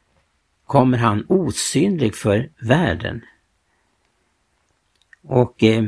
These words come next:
det är först när vi möter honom som vi får se honom. Vi ser ju inte Jesus här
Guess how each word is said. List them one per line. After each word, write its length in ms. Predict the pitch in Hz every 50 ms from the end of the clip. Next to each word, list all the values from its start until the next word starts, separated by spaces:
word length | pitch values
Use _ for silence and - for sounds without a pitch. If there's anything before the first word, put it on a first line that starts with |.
| 113 -
det 180 | - 127 131
är 160 | 131 127 131 131
först 560 | - - - 147 165 160 - - - - -
när 200 | 120 131 131 131
vi 340 | 127 113 104 120 123 127 139
möter 680 | 127 104 95 117 147 180 190 175 - _ - - 139 127
honom 580 | 117 - 135 123 123 107 95 92 98 104 104 - - - - - - _
som 320 | - - - - 107 113 110
vi 300 | 98 101 123 170 196 170
får 180 | - - -
se 300 | 220 - - 127 92 90
honom. 440 | 80 82 78 73 71 76 - - 127 - _ _ _ _ _ _ _ _ _ _ _ _ _ _ _ _ _ _ _ - - - - - - - _ _ _ -
Vi 180 | - 104 107
ser 300 | - - - 120 131 147
ju 180 | 151 147 151 156
inte 200 | 120 - - 127
Jesus 560 | 113 123 135 120 101 - - 120 113 - -
här 380 | - - 95 98 104 120 127